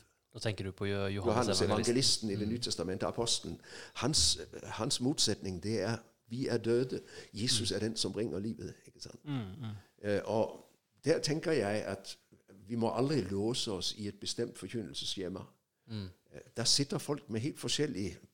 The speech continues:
Speaker 2: bakgrunn og helt forskjellig opplevelse. Og vi skal møte dem med den levende Jesus. Og så vil det med synden alltid dukke opp en eller annen gang underveis, for i Jesu nærhet så blir jeg plutselig klar over, hvem jeg er.
Speaker 1: Mm.
Speaker 2: Når Peter har fanget mange fisk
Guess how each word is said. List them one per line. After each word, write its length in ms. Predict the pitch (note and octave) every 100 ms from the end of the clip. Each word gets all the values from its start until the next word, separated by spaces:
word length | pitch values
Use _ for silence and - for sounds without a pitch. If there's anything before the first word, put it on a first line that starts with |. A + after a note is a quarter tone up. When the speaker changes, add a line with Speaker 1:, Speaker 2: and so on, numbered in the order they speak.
| -
Speaker 2:
bakgrunn 460 | A#2 - G#3 E3
og 120 | - A#2+
helt 180 | C3+
forskjellig 360 | A#2+ B2 C#3 A#2
opplevelse. 580 | A#2+ A#2 A2+ - - - - - - -
Og 340 | - G#2+ - -
vi 80 | A#2+
skal 220 | - B2
møte 340 | A2 A#2+ B2+ D#3+
dem 140 | A2
med 140 | G2+ G#2+
den 180 | A2 G2+
levende 440 | A2 B2 C#3+ A2+
Jesus. 580 | B2+ - - - - - _ _ _ _
Og 320 | A2+ A2+ - - _
så 180 | - C3
vil 140 | C3+
det 100 | B2
med 100 | B2
synden 360 | - B2+ F#2 F#2+
alltid 400 | A#2+ C#3 - A2+
dukke 220 | G#2+ F#2+ G2+
opp 180 | -
en 140 | - G#2+
eller 120 | F#2
annen 120 | G2
gang 180 | G2 F#2+
underveis, 440 | G2 G#2 G2 C3 -
for 120 | -
i 240 | G2+ F#2+ A#2
Jesu 220 | A#2+ A#2+
nærhet 400 | G2+ G#2 D#2 -
så 80 | G2+
blir 200 | G#2 F2+
jeg 160 | D#2+
plutselig 320 | - - -
klar 140 | - F2
over, 240 | C#2 C2+ D#2+
hvem 180 | F2 -
jeg 240 | F2+ - -
er. 80 | B2+ _
Speaker 1:
Mm. 120 | A2 F#2+ _ _ - _ _ _
Speaker 2:
Når 300 | F#2+ F#2+ F#2+ - -
Peter 280 | D3 D3+ A2+
har 140 | A2+
fanget 320 | - A#2 A#2 A#2
mange 220 | A2 D3+
fisk 400 | D3+ - - -